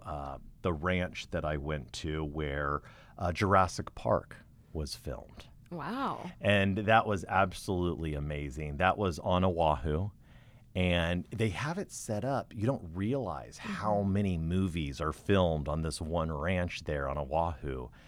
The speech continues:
Speaker 1: And, uh, beyond Jurassic Park,
Speaker 2: Right.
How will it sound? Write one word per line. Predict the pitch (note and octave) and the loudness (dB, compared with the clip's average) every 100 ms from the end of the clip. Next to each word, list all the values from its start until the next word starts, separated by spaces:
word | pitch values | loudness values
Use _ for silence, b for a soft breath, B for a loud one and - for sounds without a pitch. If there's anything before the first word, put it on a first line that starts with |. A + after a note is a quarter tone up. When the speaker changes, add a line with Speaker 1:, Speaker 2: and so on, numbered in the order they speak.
| B B B | B B B
Speaker 1:
And, | G2 F#2+ F2+ E2+ D#2+ F#2+ | -4 0 0 -2 -6 -6
uh, | |
beyond | E2+ F2 E2+ G2 G#2+ G#2+ G2 | -6 -6 -2 2 4 4 2
Jurassic | F#2+ F2+ F2 - E2+ - | 2 2 2 0 -8 -10
Park, | - E3+ C#3+ F2+ - - | -2 6 6 6 0 -12
Speaker 2:
Right. | F#3 | -14